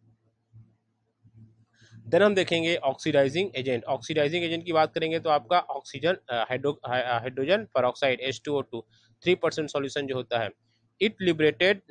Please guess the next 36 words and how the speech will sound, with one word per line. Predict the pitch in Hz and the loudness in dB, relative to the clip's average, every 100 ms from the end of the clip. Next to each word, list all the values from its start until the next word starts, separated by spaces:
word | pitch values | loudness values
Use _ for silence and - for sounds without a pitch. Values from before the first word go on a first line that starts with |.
| 143 | -2
nascent | 143 - 190 220 160 | -2 2 0 0 -2
oxygen | 131 113 139 165 175 143 | -4 -4 -2 0 -2 -4
which | 185 226 - - _ 135 | -2 -2 -6 -16 _ -8
oxidized | 139 - 196 156 165 - - 135 135 _ _ _ 139 | -6 -4 2 2 2 -4 -12 -14 -14 _ _ _ -2
necrotic | 143 156 151 131 196 202 143 | -2 0 -2 -2 -6 -4 -2
matter | 135 - 165 - 151 | 0 2 2 2 0
and | 180 214 131 | -2 -4 -4
bacteria। | 127 - 123 117 117 - _ _ _ _ _ | -4 -4 -6 -2 -4 -4 _ _ _ _ _
तो | 156 | -8
जो | 147 196 | 0 2
आपका | 170 160 - 185 | 2 0 2 0
hydrogen | 160 139 143 | 0 -2 -4
peroxide | 170 170 160 - 160 | -4 -4 -4 -4 -6
होता | 151 165 | -4 -2
है | |
वो | 160 | -2
bacteria | 147 131 139 139 165 | -2 -4 -6 -4 -4
के | 165 | -4
जो | 165 170 | -8 -6
cell | - 156 | -4 -4
होते | 156 151 - | -2 -4 -2
हैं | 160 | -2
उसमें | 135 - 151 | -4 -6 -2
क्या | 147 | -2
करता | - 147 156 | -2 -2 0
है, | |
ये | 156 | 0
nascent | 147 127 160 - | -2 -2 -2 -4
oxygen | 151 - 135 147 | -8 -10 -8 -8
को | 151 | -2
क्या | 147 | -2
करता | 139 143 170 | 0 -2 -4
है, | |
liberate | 156 139 151 160 | -4 -2 0 0
करता | - 131 - | 0 -2 -2
है, | 113 | -6